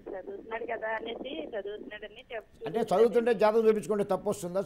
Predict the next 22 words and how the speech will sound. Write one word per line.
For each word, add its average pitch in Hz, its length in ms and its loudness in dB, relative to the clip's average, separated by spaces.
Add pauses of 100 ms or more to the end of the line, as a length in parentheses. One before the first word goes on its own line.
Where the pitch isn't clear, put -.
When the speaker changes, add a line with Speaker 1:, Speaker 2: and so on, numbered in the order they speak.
Speaker 2:
చదువుకుంటుంటే, 202 420 0
చదువుకుంటుంటే 202 560 0
జాతకానికి 190 520 0
ఉన్న 202 120 -2
చదువుకి 185 500 0
ఏంటి 190 280 2
డిఫరెన్స్? 170 420 -6 (420)
చదివాడు, 180 580 6
ఇప్పుడు 180 160 0
ఏం 214 220 6
చేశాడు 208 280 6
ఆయన? 196 360 0 (1600)
Speaker 1:
ఎంబీఏ 233 480 -4 (100)
చేశాడండి. 196 500 -6
అదే 202 160 -2
Speaker 2:
అదే 208 100 0
Speaker 1:
బీటెక్ 185 200 2
Speaker 2:
ఎంబీఏ 233 220 8
కాదండి, 220 340 4
Speaker 1:
అయిపోయింది, 208 220 4
Speaker 2:
ఎంబీఏ 220 400 6
చేసినా, 226 540 2